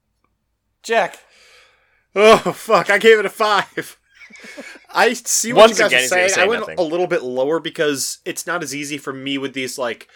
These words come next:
Speaker 2: obviously ridiculous ones to, like, just zone out and have a really good time with it. I still think it's, it's fairly high. It, it is still a lot of fun, but I still was taken out by a lot of aspects of it, and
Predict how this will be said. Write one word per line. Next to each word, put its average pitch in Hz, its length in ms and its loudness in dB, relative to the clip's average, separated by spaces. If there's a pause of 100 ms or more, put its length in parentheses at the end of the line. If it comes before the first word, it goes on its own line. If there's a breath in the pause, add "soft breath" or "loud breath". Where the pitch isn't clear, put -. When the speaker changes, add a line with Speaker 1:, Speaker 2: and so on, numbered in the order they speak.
(260 soft breath)
Speaker 2:
obviously 127 500 -4
ridiculous 120 640 -8
ones 127 300 -10
to, 131 100 -12
like, 113 220 -8 (100)
just 110 240 -12
zone 120 220 -6
out 113 180 -4
and 113 80 -20
have 131 120 -4
a 117 40 -8
really 117 220 -12
good 110 200 -12
time 120 220 -14
with 135 100 -12
it. 147 80 -2
I 135 40 -2
still 233 200 -2
think 240 140 -2
it's, - 180 -8 (340 loud breath)
it's 143 160 -8
fairly 151 360 0
high. 151 300 -2
It, 147 280 -6
it 151 160 -4
is 160 140 -4
still 156 260 -4
a 131 40 -2
lot 139 220 -4
of - 60 -12
fun, 127 360 -8
but 135 120 -6
I 143 140 -2
still 143 500 -4
was 127 340 -8 (540 soft breath)
taken 156 280 -6
out 123 220 -4
by 127 100 -4
a 120 80 -4
lot 120 220 -4
of 110 100 -10
aspects 104 480 -10
of 110 100 -12
it, 131 140 -10
and 113 200 -20